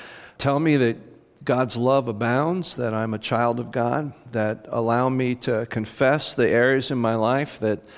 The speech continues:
I want God to still transform and to not just lovingly call me out, but to call me forward, you know, to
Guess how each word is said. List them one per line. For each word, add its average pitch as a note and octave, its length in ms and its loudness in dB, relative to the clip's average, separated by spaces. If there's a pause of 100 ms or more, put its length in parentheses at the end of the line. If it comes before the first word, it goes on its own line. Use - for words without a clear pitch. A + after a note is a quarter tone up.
(420)
I G#2+ 160 0
want A2+ 300 -2
God B2 340 0
to A2 160 -2
still C#3+ 440 2
transform C#3 1200 2
and B2+ 320 0
to A#2+ 360 4
not C3 340 0
just - 320 -2 (240)
lovingly B2+ 540 2
call C3 280 0
me A#2 220 -2
out, D#3+ 380 -4
but G#2 200 -2
to G#2+ 260 -2
call A#2 280 -2
me A#2 120 -2
forward, - 500 -2 (280)
you B2+ 160 -4
know, A2+ 160 -4
to A2 240 -4